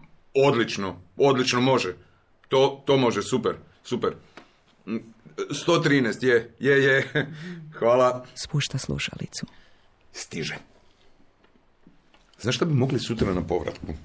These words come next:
Speaker 1: Navodno ima neka odlična konoba dva kilometra odavde. Možemo stati tamo, a?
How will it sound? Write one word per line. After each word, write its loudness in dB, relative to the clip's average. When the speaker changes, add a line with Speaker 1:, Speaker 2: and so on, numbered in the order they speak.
Speaker 1:
Navodno 0
ima 2
neka 0
odlična -2
konoba -2
dva 0
kilometra -4
odavde. -4
Možemo -2
stati -2
tamo, -2
a? 0